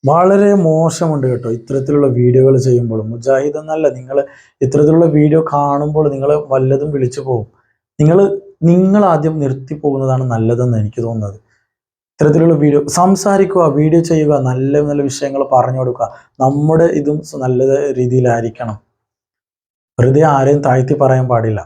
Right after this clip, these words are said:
ഓക്കെ, നിങ്ങൾ വീഡിയോയിൽ ഇത്തരം കാര്യം പറഞ്ഞത് കൊണ്ട് മാത്രമാണ് ഞാൻ ഈ വീഡിയോ ചെയ്തത്.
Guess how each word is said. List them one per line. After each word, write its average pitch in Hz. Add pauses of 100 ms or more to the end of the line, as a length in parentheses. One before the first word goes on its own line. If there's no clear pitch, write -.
(140)
ഓക്കെ, 117 (560)
നിങ്ങൾ 143
വീഡിയോയിൽ 143
ഇത്തരം 147 (100)
കാര്യം 143 (100)
പറഞ്ഞത് 143
കൊണ്ട് 147
മാത്രമാണ് 139
ഞാൻ 131
ഈ 123
വീഡിയോ 120
ചെയ്തത്. 117